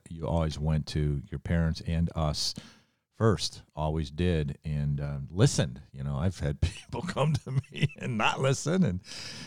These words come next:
you guys kinda did. Uh, and I, I think that some people have helps all around them, just don't,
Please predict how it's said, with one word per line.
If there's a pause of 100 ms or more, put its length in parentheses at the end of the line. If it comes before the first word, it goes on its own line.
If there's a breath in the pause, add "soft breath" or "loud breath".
(140 loud breath)
you
guys
kinda
did. (280)
Uh,
and
I,
I
think
that (560 soft breath)
some
people
have
helps
all
around
them,
just
don't,